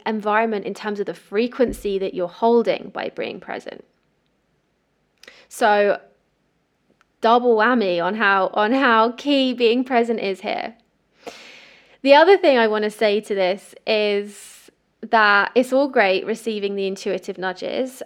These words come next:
and that's all wonderful. But the other thing that goes into this is you actually then have to take the action on it, <laughs> right? And, and because guidance, intuitive guidance is present moment,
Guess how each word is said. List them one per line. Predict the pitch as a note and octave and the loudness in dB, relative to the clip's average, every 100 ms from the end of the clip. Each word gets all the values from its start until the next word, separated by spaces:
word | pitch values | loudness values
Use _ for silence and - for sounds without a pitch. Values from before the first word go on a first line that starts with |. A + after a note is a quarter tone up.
| - | -6
and | A3 G#3 G3 G3 | -4 -2 -2 -4
that's | - - | -6 -4
all | D4 D4 | -4 -2
wonderful. | A3 G3 F#3+ F#3+ F#3 - A3 C4 C4+ _ _ _ _ - - - | -2 -2 -6 -8 -8 -6 -4 -6 -10 _ _ _ _ -20 -10 -6
But | A#3 | 0
the | B3+ | 2
other | C4+ F4+ | 4 4
thing | - C4 A3+ | 2 0 0
that | F#3+ | -2
goes | G#3 G3+ | -2 -2
into | G#3 G#3+ | -4 -4
this | G3+ F#3+ | -8 -8
is | G#3 | -6
you | A3+ | -2
actually | A#3 - | -2 0
then | C4 A3+ | 0 2
have | G3 F#3+ | 0 -6
to | - | -8
take | G3 | -8
the | - | -6
action | E3 - - - | -8 -8 -16 -12
on | G2 | -12
it, | - - C#4 - - - | -10 -4 -4 -4 -8 -14
<laughs> | - - - B3 | -20 -20 -10 2
right? | A#3+ A3+ B3+ - - - - - - | 4 4 2 -2 -14 -14 -14 -8 2
And, | B3 B3 A#3+ A#3+ A#3 - - | 4 4 4 2 2 -2 -2
and | A#3+ A3+ A3+ A3 | 2 2 0 -2
because | B3+ B3+ D4+ F4+ - _ - A3+ | -6 0 0 0 -4 _ -10 -2
guidance, | G3+ G#3+ G#3+ F#3 - | 0 2 0 -6 -10
intuitive | G3 A#3+ B3 B3+ | -4 -2 -2 -2
guidance | G3+ G3 F#3 - | -2 -4 -6 -2
is | G#3+ A#3 | -2 -2
present | - - C4 B3 G3 | -6 -4 -2 -2 -2
moment, | G3 A3 G#3+ F3+ - | -2 -2 -2 -6 -10